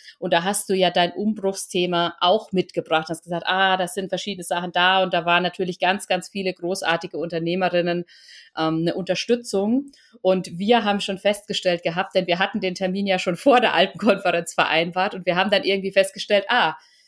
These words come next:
es ist echt ganz cool, dass wir, dass der nach der Alpenkonferenz lag.“ Mit, mit was für einem Gefühl bist du denn in den Termin mit mir reingekommen nach allem, was auf der Alpenkonferenz so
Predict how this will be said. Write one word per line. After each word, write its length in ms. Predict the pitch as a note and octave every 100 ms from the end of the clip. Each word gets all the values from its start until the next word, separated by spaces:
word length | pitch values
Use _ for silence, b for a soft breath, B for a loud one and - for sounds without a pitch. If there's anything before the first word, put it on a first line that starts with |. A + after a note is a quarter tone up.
| b
es 180 | b F3
ist 180 | - G4
echt 260 | G#3 A3 -
ganz 280 | G3+ F#3 - -
cool, 260 | A#3 C4
dass 320 | B3+ G#3+ - F#3
wir, 280 | G#3 A3 A3
dass 160 | G3+ G3
der 120 | G#3+
nach 260 | G#3 A#3 -
der 160 | D#3
Alpenkonferenz 840 | F#2+ C#3 C#3+ D3+ C#3+ C#3+ C3+ C#3 -
lag.“ 260 | B2+ B2+ _ _ _ -
Mit, 280 | F#3 G3 G3
mit 240 | G3 F#3+
was 240 | F#3+ A#3
für 80 | -
einem 180 | G#3+ G#3
Gefühl 580 | F#3 F#3 - A#3+ C4 B3+
bist 300 | A3+ A3 -
du 80 | G3
denn 160 | G3
in 260 | F#3+ G3+ G#3
den 200 | G3+ F#3+
Termin 440 | F#3+ F3+ F#3+ A3
mit 200 | G3 F3+
mir 180 | F3+ F3
reingekommen 640 | E3 F3+ F#3 F3 - D#3 D#3
nach 200 | D3+ -
allem, 340 | D#3+ E3 D3+
was 160 | D3+ -
auf 240 | D3 D3
der 220 | C#3+ -
Alpenkonferenz 840 | C#3 C#3+ - C#3+ C#3+ C#3+ C#3 C#3
so 400 | - C#3 C3+ C3+